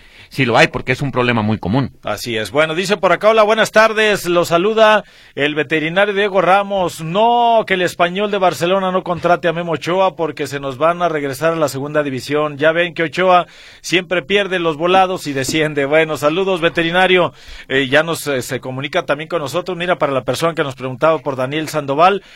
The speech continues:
Speaker 2: "Saludos, eh, Jonathan y Manuel. Mañana se conocerán los rivales del Copenhague y del A E K en la siguiente ronda de la Conference League, así como hoy se sabe los que ya están en la segunda ronda eliminatoria de la Champions,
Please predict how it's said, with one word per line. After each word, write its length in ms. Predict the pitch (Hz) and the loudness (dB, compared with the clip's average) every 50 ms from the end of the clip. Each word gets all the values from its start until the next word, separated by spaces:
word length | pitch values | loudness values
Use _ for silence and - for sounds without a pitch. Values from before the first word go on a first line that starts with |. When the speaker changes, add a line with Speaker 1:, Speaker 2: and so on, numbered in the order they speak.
| - - - | -20 -20 -10
Speaker 2:
"Saludos, 760 | - - 135 139 160 202 196 214 214 208 196 - - - 147 | -4 -2 -2 0 0 -2 -2 0 0 0 0 -2 -4 -6 -4
eh, 360 | 156 151 147 143 139 135 131 | -2 0 0 0 0 -2 -2
Jonathan 420 | 123 160 175 180 180 143 - 170 160 | -2 -2 -2 -2 -2 -2 -2 -4 -2
y 60 | 151 | -4
Manuel. 360 | 147 143 147 165 190 202 196 | -6 -4 -2 -2 -2 -2 -2
Mañana 420 | 180 165 147 147 156 170 175 185 170 | -2 -4 -4 -4 -2 -2 -2 -2 -2
se 140 | - 156 | -4 -6
conocerán 500 | 143 151 143 139 131 - 143 147 165 175 | -8 -8 -8 -8 -6 -4 -2 -2 -2 -2
los 80 | 170 156 | -4 -6
rivales 420 | 143 143 139 156 170 175 170 160 | -4 0 0 2 2 2 0 -2
del 320 | 135 165 180 190 202 185 - - - - - _ | 0 2 2 2 2 0 -2 -6 -16 -20 -16 _
Copenhague 760 | - 156 175 170 190 180 180 196 208 208 180 196 202 202 165 - | -4 -4 -2 0 0 0 2 2 0 0 0 -2 -2 -4 -4 -4
y 120 | 135 143 | -4 -2
del 180 | 139 135 139 156 | -2 0 0 2
A 100 | 170 175 | 2 0
E 100 | 165 131 | 0 -2
K 320 | - 170 180 190 190 - - | 0 2 2 2 2 0 -4
en 160 | 135 139 135 | -6 -6 -4
la 100 | 131 127 | -6 -8
siguiente 400 | 120 131 123 156 170 156 160 151 | -8 -8 -8 -8 -6 -6 -6 -4
ronda 300 | 135 151 160 160 160 156 | -4 -4 -4 -2 -2 -2
de 100 | 147 156 | 0 0
la 140 | 165 156 - | -2 -2 -2
Conference 600 | 151 151 135 - 139 131 139 151 147 123 - 135 | -4 -8 -8 -6 -4 -4 -4 -4 -6 -8 -8 -4
League, 300 | 160 208 226 190 - - - - - - - - | -4 -4 -4 -6 -10 -18 -20 -20 -20 -20 -12 -8
así 260 | 107 117 120 - 160 | -6 -6 -6 -6 -8
como 260 | 160 165 156 151 156 | -6 -6 -4 -2 0
hoy 200 | 160 170 175 - - | 0 0 -2 -2 -6
se 220 | - - 127 117 | -8 -10 -8 -6
sabe 340 | - - 156 156 160 170 165 | -2 0 2 2 2 2 0
los 220 | 147 131 120 - | -2 -2 -6 -8
que 100 | - 117 | -8 -6
ya 140 | 107 131 147 | -2 0 0
están 280 | 139 - - 147 143 147 | 0 0 -2 -4 -4 -4
en 80 | 143 | -4
la 80 | 127 113 | -6 -6
segunda 380 | - 117 107 135 143 139 139 | -6 -8 -10 -8 -6 -4 -4
ronda 300 | 127 127 131 135 139 135 | -2 -2 -4 -4 -4 -4
eliminatoria 600 | 127 123 117 117 127 143 139 - - 143 139 147 | -4 -6 -6 -8 -6 -8 -6 -6 -6 -6 -4 -4
de 80 | 135 135 | -4 -4
la 120 | 113 110 | -6 -6
Champions, 540 | 107 - 160 170 170 143 175 170 165 - - | -4 -2 -2 -2 -2 -2 -6 -6 -6 -8 -12